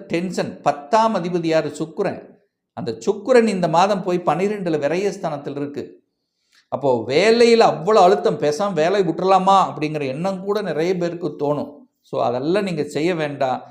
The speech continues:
அந்த சுக்கிர பகவான், நவ கிரகத்தில் இருக்கக்கூடிய சுக்கிர பகவானுக்கு ஆவணி மாதம் முப்பத்தோராம் தேதி, பதினாறு ஒன்பது ரெண்டாயிரத்தி இருபத்தஞ்சு, செவ்வாய்க்கிழமை அன்னை சுக்கிர பகவானுடைய ஜெயந்தி.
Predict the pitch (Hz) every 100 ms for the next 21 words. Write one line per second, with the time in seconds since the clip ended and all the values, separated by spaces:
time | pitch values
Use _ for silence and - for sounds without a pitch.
0 | - _ 107 113 110 175 175 240 214 -
1 | 156 143 104 127 156 185 240 165 165 196
2 | 202 202 170 165 156 - 143 143 156 156
3 | - 151 147 190 160 139 131 127 123 165
4 | 165 - _ - 120 160 226 233 214 180
5 | 175 156 - 190 185 165 147 135 135 139
6 | 139 - - 139 170 214 214 196 196 208
7 | 160 143 165 175 175 180 - 131 147 170
8 | 165 165 143 139 - 139 156 156 135 139
9 | 185 180 165 139 135 131 147 160 139 175
10 | 190 156 139 123 123 127 147 117 123 123